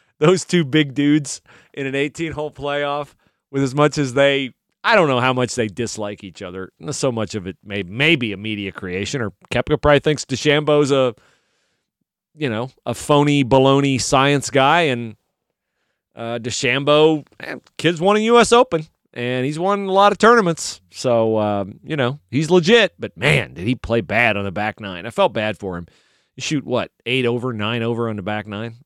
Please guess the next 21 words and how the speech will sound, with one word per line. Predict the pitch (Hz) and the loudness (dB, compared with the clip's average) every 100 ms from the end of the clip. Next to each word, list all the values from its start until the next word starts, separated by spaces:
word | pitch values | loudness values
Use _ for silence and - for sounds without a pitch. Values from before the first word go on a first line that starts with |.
| - | -4
Wow, | 110 117 69 _ | 0 0 -2 _
that | 107 | -16
was | 92 | -14
bad. | 90 82 69 _ _ | -12 -12 -12 _ _
So, | - 135 107 90 _ _ _ _ _ _ _ - | -2 0 0 -2 _ _ _ _ _ _ _ 2
great | 170 196 | 4 6
U | 175 156 | 8 8
S | 139 | 6
Open. | 139 139 131 123 _ _ _ _ _ _ _ _ | 4 4 -2 -8 _ _ _ _ _ _ _ _
Tender | - 185 175 170 | 4 4 6 6
moment, | 160 156 156 156 - | 6 6 6 2 0
Jon | 113 143 143 | 2 4 6
Rahm | 139 139 139 | 6 4 4
and | |
his | 131 117 | 2 2
little | 131 123 117 _ _ - | 4 2 -2 _ _ -4
child | 139 131 127 131 131 | 2 4 6 4 2
and | 110 101 | -2 -4
his | 101 90 | -8 0
wife, | 123 135 123 113 - | 4 6 4 0 -4
and | 101 87 85 80 | -12 -12 -16 -20